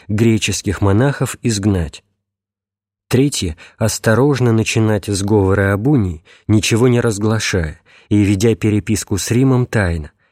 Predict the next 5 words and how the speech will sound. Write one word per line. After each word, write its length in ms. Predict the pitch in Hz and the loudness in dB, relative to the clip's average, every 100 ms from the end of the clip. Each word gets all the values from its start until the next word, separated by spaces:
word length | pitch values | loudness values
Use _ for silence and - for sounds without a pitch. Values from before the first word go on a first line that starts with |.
| _ _ _ | _ _ _
подбирать 500 | 113 95 113 110 - | -2 2 2 2 0
служилых 580 | - 107 98 104 98 - | 0 0 2 0 0 0
людей 420 | 104 104 147 143 - | 0 0 0 -2 -4
и 80 | - | -4
духовенство 800 | 104 104 104 101 147 151 - 120 | 0 0 0 2 2 0 -2 -4